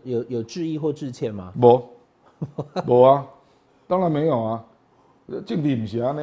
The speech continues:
Speaker 2: 啦，我跟你讲，没有这样的政治啦，真的没有啦。
Speaker 1: 嗯。
Speaker 2: 这个，我相信当年的艾森豪去代表共和党啊，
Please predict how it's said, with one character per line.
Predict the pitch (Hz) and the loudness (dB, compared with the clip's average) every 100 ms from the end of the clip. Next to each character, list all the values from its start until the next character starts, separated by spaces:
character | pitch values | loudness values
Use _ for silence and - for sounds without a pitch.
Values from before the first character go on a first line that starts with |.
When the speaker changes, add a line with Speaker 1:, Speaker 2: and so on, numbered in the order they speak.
| 156 | -4
Speaker 2:
啦， | 123 | -4
我 | 110 | -4
跟 | 135 160 | 0 0
你 | |
讲， | 127 | 0
没 | 127 | 0
有 | 160 | -4
这 | 104 | -4
样 | 143 | -6
的 | 120 | -6
政 | 107 131 101 | -6 -8 -8
治 | 120 104 | -10 -12
啦， | 80 67 58 | -12 -18 -20
真 | - 117 | -12 -8
的 | 110 | -8
没 | 98 98 | -8 -10
有 | 85 60 | -12 -18
啦。 | 55 _ _ - | -20 _ _ -20
Speaker 1:
嗯。 | - | -6
Speaker 2:
这 | 160 | 0
个， | 143 131 120 - - - - | 4 4 4 -4 -20 -20 -2
我 | 131 127 | 4 4
相 | 170 175 | 4 4
信 | 175 151 135 | 2 0 2
当 | 165 160 | 2 2
年 | 131 131 | -2 -2
的 | 127 120 113 | 0 0 0
艾 | 123 147 | -2 -4
森 | 127 139 143 | -2 -6 -4
豪 | 120 | -4
去 | 117 127 | -4 -6
代 | 139 | -4
表 | 113 101 | -4 -6
共 | 127 120 | -8 -8
和 | 107 | -6
党 | 104 92 | -6 -8
啊， | 73 73 73 | -12 -20 -20